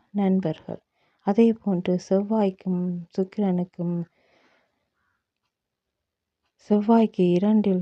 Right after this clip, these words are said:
சுக்கிரன். அதே போன்று இடமாற்றத்தோடு பார்க்கும்போது புதனுக்கு இரண்டில் சுக்கிரன். இந்த சுக்கிரன், இந்த சுக்கிரனுக்கு பதிலாக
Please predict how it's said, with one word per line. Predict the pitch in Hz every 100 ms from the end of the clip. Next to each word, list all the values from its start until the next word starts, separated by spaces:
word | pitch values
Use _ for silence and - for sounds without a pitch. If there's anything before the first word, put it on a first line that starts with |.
| 165
சுக்கிரன். | - 185 - 170 175 -
அதே | 175 180 190
போன்று | 180 175 170 180 175
இடமாற்றத்தோடு | 175 214 226 220 202 190 185 175 170
பார்க்கும்போது | 170 170 - 180 175 175 156 165 -
புதனுக்கு | 190 190 214 208 - 170
இரண்டில் | 160 175 202 196 185 -
சுக்கிரன். | 165 - 160 160 _ _ _ _ _
இந்த | 226 214 233
சுக்கிரன், | 214 208 - 180 175 175 185 185 _ _ _ _ _ _ _ _ _ _ _ _ _ 214
இந்த | 226
சுக்கிரனுக்கு | 214 220 220 233 226 190 - 185
பதிலாக | 175 180 180 175 160